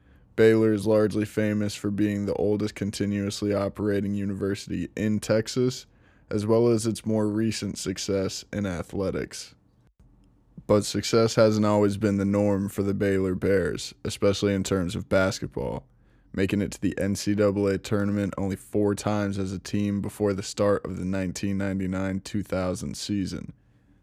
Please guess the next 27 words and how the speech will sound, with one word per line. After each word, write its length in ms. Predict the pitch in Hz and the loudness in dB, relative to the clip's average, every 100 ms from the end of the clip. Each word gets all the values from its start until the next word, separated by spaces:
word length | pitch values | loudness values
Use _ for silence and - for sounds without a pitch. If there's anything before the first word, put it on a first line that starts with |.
| - | -4
So 200 | - 107 | 0 2
in 100 | 98 | 2
that 240 | 104 98 | 2 2
year, 360 | 107 107 110 107 _ _ _ - | 2 2 2 -2 _ _ _ -2
they 100 | 110 | 0
decided 540 | 101 - 104 104 101 | 0 2 2 2 0
to 100 | 101 | -4
hire 300 | 101 104 101 | 0 2 2
Coach 380 | 98 110 98 - | 0 0 -2 -2
Dave 440 | - 98 104 101 - | -2 0 0 -2 -4
Bliss, 480 | 101 90 90 - - _ _ _ | -2 -2 -4 -10 -14 _ _ _
who 120 | - 104 | -2 0
had 100 | 98 | 0
just 240 | 101 - | -2 0
led 180 | 107 98 | 0 0
the 80 | 95 | -2
University 600 | 101 95 101 98 101 98 | -2 -2 -2 -2 -2 -2
of 100 | 95 | -2
New 140 | 95 | -4
Mexico 720 | 95 113 - 104 - 98 90 | -2 -2 -2 -4 -2 0 0
to 200 | 95 - | -4 -4
the 140 | 107 - | -2 -2
N 120 | 101 | -4
C 160 | - | -4
double 260 | 101 98 98 | -2 0 0
A 80 | 92 | -2
tournament 560 | - 98 95 95 92 | -2 -4 -4 -4 -6